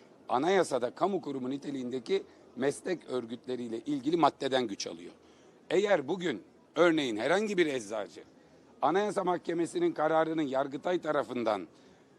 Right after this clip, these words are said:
kabul edilmemesine doğru yapıyorlar diyorsa kendi mesleği de elden gidiyor mesela. Bunu görmesi lazım. Herhangi bir tabip buna sessiz kalırsa artık Türk Tabipleri Birliği diye bir yapı yarın yok diyebilir Cumhurbaşkanı.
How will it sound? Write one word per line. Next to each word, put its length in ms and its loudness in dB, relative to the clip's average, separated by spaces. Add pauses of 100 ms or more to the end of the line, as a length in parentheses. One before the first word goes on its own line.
(240)
kabul 280 0
edilmemesine 840 0 (180)
doğru 240 2
yapıyorlar 540 4
diyorsa 440 2
kendi 240 0
mesleği 360 -2
de 60 4
elden 300 2
gidiyor 260 -4
mesela. 380 -10
Bunu 160 0
görmesi 420 0
lazım. 300 -4 (420)
Herhangi 460 0
bir 140 -4
tabip 340 2 (680)
buna 200 2
sessiz 400 0
kalırsa 600 6 (480)
artık 340 4 (380)
Türk 200 -4
Tabipleri 520 2
Birliği 300 2
diye 180 2
bir 80 -4
yapı 240 -2
yarın 260 4
yok 280 -2
diyebilir 360 6
Cumhurbaşkanı. 720 -6